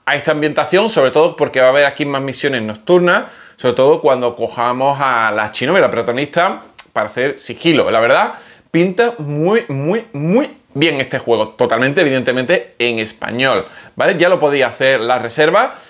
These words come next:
si no, no pasa nada. Habrá una edición, atención, ochenta, la más barata,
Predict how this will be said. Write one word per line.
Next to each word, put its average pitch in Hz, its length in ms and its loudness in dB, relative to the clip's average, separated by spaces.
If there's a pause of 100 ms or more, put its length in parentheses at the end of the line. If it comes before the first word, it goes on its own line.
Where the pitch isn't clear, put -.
si - 160 -10
no, 127 120 -2
no 143 120 -2
pasa 120 180 0
nada. 196 220 4
Habrá 170 300 2
una 165 200 0
edición, 214 480 0 (360)
atención, 135 520 -2
ochenta, 220 680 0
la 151 240 4
más 226 160 0
barata, 190 500 0